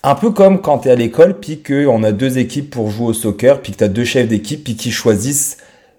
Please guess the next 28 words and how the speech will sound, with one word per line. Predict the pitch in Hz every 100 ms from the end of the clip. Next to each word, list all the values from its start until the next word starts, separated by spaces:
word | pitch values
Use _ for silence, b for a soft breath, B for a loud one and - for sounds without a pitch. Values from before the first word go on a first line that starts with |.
| b -
la | 98 131
personne | 135 95 - 131 143 131 -
ou | 120
les | 120 127
personnes. | 127 110 - 104 92
Puis |
celui | - 165 247
qui | 226
reste | 151 185 -
à |
la | 123 95
fin, | - 185 180 B B B
habituellement, | - 110 110 - 123 110 110 170 B B B B
c'est | - - 127 139
le | 107 95
moins | 95 104 120 123
populaire | - - 123 - 127 180 - -
ou | 214 254
le | 123 123 147
moins | 147 135 127 120
bon. | 110 139
Tu | 110
sais, | 131
ils |
se | 104
disent, « | 110
Ah | 120
bah, | 95